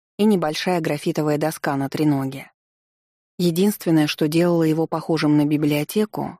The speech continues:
это стеллажи с книгами, стоящие вдоль всех четырех стен. Свободным от книг оставался лишь проем узкого закрытого окна. Я с ностальгией прошла вдоль рядов и, подойдя к доске, не удержалась,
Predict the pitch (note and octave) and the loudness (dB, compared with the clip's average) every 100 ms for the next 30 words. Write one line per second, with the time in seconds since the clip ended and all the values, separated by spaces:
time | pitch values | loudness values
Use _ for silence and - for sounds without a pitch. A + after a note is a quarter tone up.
0 | - D#3+ E3 - D#3+ D#3 E3 E3+ - G#3 | -6 -4 -4 -4 -2 0 0 -2 -2 2
1 | F3+ C#3+ C#3 D3 - _ _ - - E3 | 2 2 -2 -6 -10 _ _ -16 -6 -2
2 | F3 - D#3+ D3+ E3 D#3+ - F#3 - - | -2 -2 -2 0 -2 -2 -4 -4 -4 -4
3 | D3 D#3 D#3 - - D#3 C3+ - - _ | -2 -2 -2 -6 -8 -6 -6 -8 -20 _
4 | _ _ _ _ - F3 F3 F3+ E3 D#3+ | _ _ _ _ -6 -4 0 0 2 2
5 | D#3+ - G3 G3+ D#3+ - D3 D#3+ E3 E3 | 2 0 0 0 -2 -4 -4 -4 -4 -2
6 | D#3 D#3+ - D#3+ E3 G#3 G3+ F3+ E3+ - | -2 -4 -4 -4 0 0 0 -2 -4 -4
7 | D#3 D#3+ D#3 D#3+ D3+ D3+ D#3 E3 E3+ C#3+ | -4 -4 -4 -4 -4 -4 -4 -4 -2 -2
8 | B2+ - _ _ _ _ _ _ _ _ | -4 -16 _ _ _ _ _ _ _ _
9 | G3 A#3 - G#3 G#3 F#3+ F#3 G#3+ G3 F3+ | 0 0 -2 -2 -2 -2 0 0 0 -4
10 | - F3+ F3 F3+ F3 E3+ E3 G#3+ A3 F3 | -4 -4 0 2 2 2 0 -2 0 -2
11 | - D#3+ E3 E3 E3 D#3 D3+ - - G#3 | -2 -2 0 0 -2 -2 -4 -6 -2 0
12 | F3+ F#3+ G3+ G3+ F#3+ C#3+ D3+ - | 2 2 0 -2 -2 -4 -6 -14